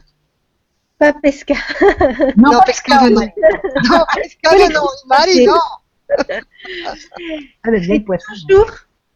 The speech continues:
Speaker 1: j'ai toujours remercié à ce moment-là, euh, j'ai remercié l'animal pour, euh, le sacrifice
Speaker 3: Ah ouais.
Speaker 1: et pour ce qu'il était en train de m'apporter, en lui disant que je ferais bon usage de ce qu'il me donnait.
Speaker 3: Mm.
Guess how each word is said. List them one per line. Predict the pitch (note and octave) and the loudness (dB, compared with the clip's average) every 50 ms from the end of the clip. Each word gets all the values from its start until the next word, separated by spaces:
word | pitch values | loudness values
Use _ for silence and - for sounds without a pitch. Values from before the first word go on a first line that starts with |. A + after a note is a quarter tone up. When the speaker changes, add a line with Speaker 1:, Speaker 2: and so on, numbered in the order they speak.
| _ - - | _ -12 -4
Speaker 1:
j'ai | G#3+ D4+ D#4+ D#4 | 0 0 0 0
toujours | - - G4+ G4 F4 F4 G4 F#4+ E4+ D#4 | 0 2 2 2 4 4 4 4 4 4
remercié | F4 E4+ E4 E4 E4+ E4 - - - - F4 | 4 4 4 4 4 2 -2 -6 -4 -2 0
à | E4+ D#4 | 0 0
ce | D#4 - D#4+ | 0 -2 -2
moment-là, | D4+ C#4+ C#4+ D4 D4+ D4 D4 D4 C#4+ C#4+ C#4+ C#4 D4 E4 F#4 F4+ _ _ _ _ _ _ _ - | 0 0 0 0 0 0 0 0 0 -2 -2 -2 -4 -6 -10 -14 _ _ _ _ _ _ _ -6
euh, | C4 C4+ C#4 C#4 C4+ C4+ C4 C4 C4+ C4 - - | -2 0 0 0 0 -2 -4 -6 -8 -10 -12 -8
j'ai | A#3 D4 | -4 -4
remercié | D4 D#4 E4+ F4 F4+ E4+ - - F#4+ F4 | -2 0 0 -2 -2 -4 -6 -6 -6 -2
l'animal | D#4+ D#4 D#4 D#4 D#4 D#4 D#4 D#4+ F4 E4 E4+ _ | -2 -2 -2 -2 -2 -4 -4 -4 -6 -6 -10 _
pour, | D#4 D4 C4+ C#4 | -12 -8 -6 -4
euh, | C#4 C#4 C4+ C4+ _ _ _ _ _ - | -4 -4 -6 -8 _ _ _ _ _ -6
le | C4+ D4 C#4+ | -4 -4 -2
sacrifice | D4 - D#4+ D#4 D#4+ - - D#4+ D4+ - - E4 E4+ F4 | -2 -2 -2 -2 -2 -6 -8 -8 -8 -8 -6 -4 -4 -4
Speaker 3:
Ah | |
ouais. | - - - _ _ _ _ | -6 -10 -20 _ _ _ _
Speaker 1:
et | C#4+ C#4+ | -8 -8
pour | C#4 - D#4+ - | -4 -2 0 0
ce | - E4 | 0 0
qu'il | D#4 - - D#4 D4+ | -2 -4 -4 -2 -2
était | D#4 D4+ D4+ D#4 | -2 0 0 0
en | D4 D4+ | -2 -2
train | D4 - - D4 | -2 -2 -2 0
de | C#4+ | 0
m'apporter, | C#4+ C#4+ C#4 C#4+ - C#4 C4+ - _ E4 E4 D#4+ _ _ _ _ _ _ | 0 0 0 -2 -4 -6 -6 -6 _ -10 -10 -10 _ _ _ _ _ _
en | - C#4+ | 0 0
lui | D4 C4+ C#4+ C#4 | 2 2 0 0
disant | B3+ D4 D4+ C#4+ D#4+ D#4+ | 0 0 0 2 0 0
que | C#4 | 0
je | C#4 C#4+ | -2 -4
ferais | D4 - D4 C#4 B3+ C#4+ C#4 | -4 -4 -4 -2 -2 -2 -2
bon | A#3+ B3+ D#4 D#4 D4+ D4+ | 0 0 0 2 2 2
usage | D4 C4+ C#4+ C#4+ C#4+ C4+ A#3+ | 2 2 0 0 -2 -2 -4
de | B3 | -6
ce | A#3+ - - | -10 -10 -12
qu'il | - B3+ B3 | -12 -8 -6
me | B3 B3 A#3+ | -6 -4 -4
donnait. | A#3 B3 A#3 A3+ G#3+ G#3+ - - _ _ _ _ _ _ _ - | -4 -6 -6 -6 -8 -12 -16 -20 _ _ _ _ _ _ _ -18
Speaker 3:
Mm. | E3 E3+ E3 E3 D#3 D3+ D#3 | -16 -14 -12 -12 -14 -14 -16